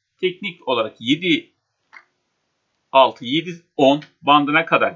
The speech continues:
geri çekilmeleri, e, görürsek şaşmamak lazım. Lakin, e, yataydaki bakınız destek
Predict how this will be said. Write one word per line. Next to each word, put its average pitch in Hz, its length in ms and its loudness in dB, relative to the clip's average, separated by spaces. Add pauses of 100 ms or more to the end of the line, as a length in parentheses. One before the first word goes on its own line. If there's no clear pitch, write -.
geri 170 200 -2
çekilmeleri, 139 680 -4 (680)
e, 107 360 -4
görürsek 196 500 0
şaşmamak 139 640 -2
lazım. 101 240 -10 (380)
Lakin, 170 520 0 (1600)
e, - 120 -10
yataydaki 165 800 2
bakınız 196 400 -6
destek 180 480 -2